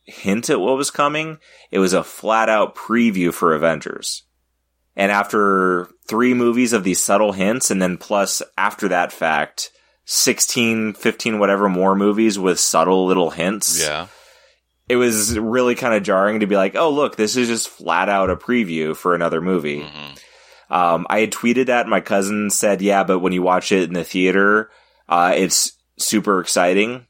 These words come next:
Speaker 1: because that's the first you've seen of any of that."
Speaker 2: Yeah.
Speaker 1: I totally understand that, but I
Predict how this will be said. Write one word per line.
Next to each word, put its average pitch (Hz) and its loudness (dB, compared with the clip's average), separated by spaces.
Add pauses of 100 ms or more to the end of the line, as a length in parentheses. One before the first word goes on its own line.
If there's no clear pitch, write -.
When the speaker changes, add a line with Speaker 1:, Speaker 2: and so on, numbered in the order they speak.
(160)
Speaker 1:
because 95 -2
that's 90 0
the 85 -4 (180)
first 98 0
you've 90 -2
seen 98 -4
of 98 0
any 113 0
of 113 -2
that." 127 0 (100)
Speaker 2:
Yeah. 62 -16
Speaker 1:
I 87 -2
totally 117 2
understand 80 -4
that, 64 -8 (480)
but 101 2
I 92 0